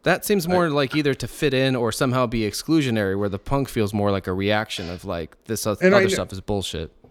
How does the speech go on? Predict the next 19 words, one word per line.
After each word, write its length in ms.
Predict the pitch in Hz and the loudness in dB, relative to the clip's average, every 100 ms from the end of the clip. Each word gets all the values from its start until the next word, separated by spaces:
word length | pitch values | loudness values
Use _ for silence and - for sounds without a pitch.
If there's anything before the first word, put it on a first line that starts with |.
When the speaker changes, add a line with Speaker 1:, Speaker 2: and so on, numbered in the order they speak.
| _ _ _ - | _ _ _ -2
Speaker 2:
And 80 | 156 | 2
I 120 | 165 | 2
know 200 | 190 190 | 2 2
that, 360 | 160 139 104 | 2 0 0
like, 240 | 127 127 120 | -2 -4 -2
the, 340 | 127 123 110 113 | -2 0 -2 -2
the 180 | 123 | -2
whole 400 | 113 147 135 123 | 2 2 2 2
argument 500 | 120 123 117 113 107 107 | 2 2 0 -2 -2 -2
is 140 | 104 | -2
always 340 | 107 117 104 | 0 0 0
made, 280 | 104 120 110 | 0 0 2
like, 160 | 98 95 | -2 -4
any 300 | 127 135 123 | -2 0 2
of 180 | 110 98 | 2 0
those 220 | 101 92 | -4 -4
counterculture 920 | - 104 104 95 101 95 - 90 90 - _ _ _ _ _ _ | -2 -2 0 -4 -4 -4 -4 -4 -4 -10 _ _ _ _ _ _
movements, 840 | 110 127 135 104 98 92 - - - _ _ _ _ _ _ _ _ _ - | 0 2 2 0 -2 -4 -6 -14 -16 _ _ _ _ _ _ _ _ _ -10
they're, 380 | 101 120 120 | 2 2 2